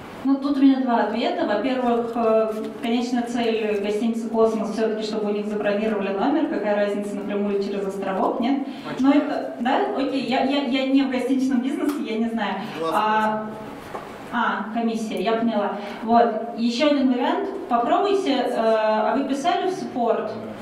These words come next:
Speaker 1: Ну, то есть, смотрите, я, к сожалению, не могу ответить на этот вопрос, потому что это всё-таки немножко не тот сервис, за который я отвечаю.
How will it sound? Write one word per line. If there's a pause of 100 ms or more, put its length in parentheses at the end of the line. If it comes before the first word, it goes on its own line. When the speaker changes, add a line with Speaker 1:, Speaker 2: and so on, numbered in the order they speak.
(180)
Speaker 1:
Ну,
то
есть,
смотрите,
я,
к
сожалению,
не
могу
ответить
на
этот
вопрос,
потому
что
это
всё-таки
немножко
не
тот
сервис,
за
который
я
отвечаю.